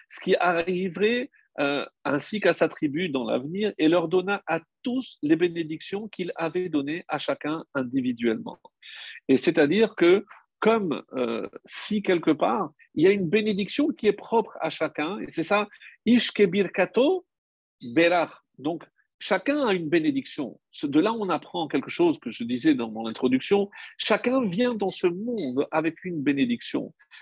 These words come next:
Et à nous de déceler c'est quoi cette bénédiction ? Et kebirkato berechotam. Donc, en fonction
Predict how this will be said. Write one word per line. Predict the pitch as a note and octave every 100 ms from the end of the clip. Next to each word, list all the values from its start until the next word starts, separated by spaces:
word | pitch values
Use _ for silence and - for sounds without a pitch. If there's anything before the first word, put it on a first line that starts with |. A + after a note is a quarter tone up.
| -
Et | D3 E3 -
à | F3 D#3+
nous | E3+ C#4 D4 E3+ -
de | D#3
déceler | C3+ G#3+ A#3 - A3+ B3+ G3+ A#2 _ _ _
c'est | E3+
quoi | D#3+ G3
cette | F#3+ D#3+
bénédiction ? | C#3+ C#3+ C3 - D#3+ G3 B3 _ -
Et | -
kebirkato | - A3 F3+ A3 G3+ G3+ - C4 D4+ D4+ -
berechotam. | D3 D#3+ D#3+ C3+ A2+ G#2 _ _ - -
Donc, | F#3 G3+ -
en | F3+
fonction | - G3 F3+ - C4+ F#3+